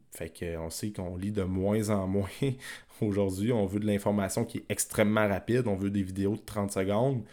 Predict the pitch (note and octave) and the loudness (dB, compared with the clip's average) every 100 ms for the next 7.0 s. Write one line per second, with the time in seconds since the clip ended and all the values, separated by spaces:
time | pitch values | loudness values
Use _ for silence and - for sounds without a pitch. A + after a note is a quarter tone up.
0 | - - - F#2+ F#2 C#3 - A#2+ C3+ C3+ | -18 -20 -10 -6 0 0 0 2 4 6
1 | A#2 B2 B2 B2+ B2+ - - - G2 F2+ | 4 6 6 6 0 -10 -20 -14 -8 -8
2 | - A2+ B2 A#2 G2+ - A2+ G#2+ A#2 A2+ | 0 2 4 4 4 2 4 4 4 0
3 | - - - - - C3+ A#2+ G#2 G#2 A2 | -4 -10 -6 -2 0 4 6 6 4 2
4 | G#2+ - F#2+ F2+ F#2+ F2+ F#2+ G#2 G#2+ - | 0 -4 -4 -4 -4 -2 2 4 4 0
5 | F2+ - F#2+ F2+ G2+ G2+ G2+ F#2 F2 D2+ | -6 -6 -4 -2 0 0 -2 -6 -6 -8
6 | - G2+ A2+ A#2 G2+ G2 F#2+ A2 A#2+ | -6 -2 2 2 2 2 4 6 4